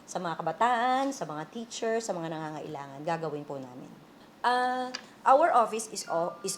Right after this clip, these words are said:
open every day, syempre, from eight A M to five P M. Nandito lang naman po kami. Pwede po silang pumunta dito anytime. We will accommodate them. But other than that, meron po tayong official fe-, uh, Facebook page, itong City Education Department Facebook page.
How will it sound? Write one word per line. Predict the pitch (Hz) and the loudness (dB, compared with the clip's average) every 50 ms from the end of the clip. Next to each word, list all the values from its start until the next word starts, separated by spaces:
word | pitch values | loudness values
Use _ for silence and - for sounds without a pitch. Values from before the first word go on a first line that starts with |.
| - | 0
open | 185 180 185 185 180 | 0 0 0 0 -2
every | 156 165 165 151 165 | -2 -4 -4 -6 -8
day, | 143 156 151 | -6 -6 -6
syempre, | 151 151 - 160 143 139 131 135 139 139 143 165 196 | -6 -6 -8 -8 -8 -8 -8 -6 -6 -4 -4 -6 -6
from | - - 165 151 - | -6 -6 -8 -6 -6
eight | 151 156 - | -8 -8 -8
A | 147 147 139 - - | -8 -8 -8 -8 -10
M | 151 | -10
to | 147 160 | -10 -12
five | 147 - 135 135 135 131 | -12 -12 -12 -12 -12 -14
P | - 139 135 127 - | -14 -16 -14 -14 -12
M. | 135 139 139 139 156 | -12 -12 -12 -10 -10
Nandito | 156 151 151 147 147 147 | -10 -10 -10 -10 -10 -10
lang | 147 147 147 147 | -10 -10 -10 -12
naman | 143 147 147 147 | -12 -12 -12 -12
po | - - - - | -12 -12 -10 -8
kami. | 147 156 170 170 | -8 -6 -6 -4
Pwede | 170 156 143 143 151 | -4 -4 -4 -6 -6
po | - 160 | -8 -8
silang | 151 - 156 147 143 147 | -8 -8 -8 -10 -10 -8
pumunta | - 156 147 147 147 156 151 | -6 -6 -6 -6 -6 -6 -8
dito | 143 165 196 220 220 - 214 208 214 220 - | -6 -6 -6 -4 -2 0 2 4 4 2 0
anytime. | 165 156 151 156 156 151 - 160 160 160 160 165 170 175 175 175 - - - | -2 -4 -6 -6 -6 -6 -4 -4 -4 -2 -4 -4 -4 -6 -8 -12 -16 -16 -10
We | - 180 170 | -6 -4 -4
will | 160 160 143 | -2 -2 -4
accommodate | - - - 151 147 147 147 - 139 139 - - | -4 -6 -8 -8 -6 -6 -6 -8 -8 -12 -12 -10
them. | 156 147 147 151 160 170 - - - - - | -8 -8 -8 -8 -8 -10 -12 -16 -20 -8 0
But | - 180 185 185 185 - | 4 6 6 6 6 4
other | - 214 220 240 240 | 2 4 4 4 4
than | 233 254 254 262 226 | 6 4 4 4 6
that, | 226 202 202 202 202 | 6 8 6 6 4
meron | 214 196 190 196 | 2 0 0 0
po | 196 196 196 190 | 0 -2 -2 -2
tayong | 185 185 180 165 | -2 -2 -4 -4
official | 170 175 185 170 - 190 175 170 | -8 -8 -10 -8 -4 -4 -6 -4
fe-, | - - 165 - - - - | -4 -6 -6 -6 -4 -2 -2
uh, | 156 160 156 151 - | 0 0 0 0 0
Facebook | 185 185 - - 170 170 - - | -2 -2 -2 -2 -4 -6 -4 -2
page, | 175 165 180 233 262 220 - - - - - - - - | -2 -2 -2 -2 -4 -6 -8 -10 -12 -16 -20 -20 -16 -12
itong | - 170 165 185 175 170 175 175 175 | -8 -4 -2 0 0 0 -2 -4 -6
City | 165 - 180 170 170 170 151 | -6 -8 -8 -6 -6 -4 -4
Education | 151 156 165 160 165 165 156 156 - 170 156 156 156 160 156 156 | -4 -4 -6 -6 -6 -6 -6 -6 -6 -6 -6 -4 -4 -6 -6 -6
Department | 156 165 151 151 147 147 - - 156 156 - | -4 -4 -2 -2 -4 -4 -6 -8 -10 -8 -8
Facebook | 147 147 - - 160 139 - - | -10 -12 -12 -10 -12 -12 -8 -6
page. | 160 165 180 190 - | -6 -4 -4 -6 -6